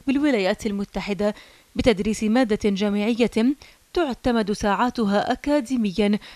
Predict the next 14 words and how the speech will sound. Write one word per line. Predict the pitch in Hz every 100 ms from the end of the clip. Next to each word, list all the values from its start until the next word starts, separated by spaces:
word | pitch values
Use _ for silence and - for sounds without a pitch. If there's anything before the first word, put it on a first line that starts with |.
| -
تحت | - - 214
عنوان | 185 208 202 233 277 294 - - -
الفصل | - 269 - 208
العنصري | 196 190 214 208
في | - 208
إسرائيل | 202 214 208 254
وفلسطين، | 233 220 302 294 233 - 214 196 202 202 - -
ويدرسها | 202 208 202 202 196 240 - 247 202 190
البروفيسور | 196 190 202 226 - 247 233 - - -
ناثان | 196 196 - 302 330
ثرال. | 240 214 190 185 190 190 - _ _ -
الكلية | 254 320 330 339 320
بدأت | 247 220 214 214 -
فعليًا | 220 208 269 214 190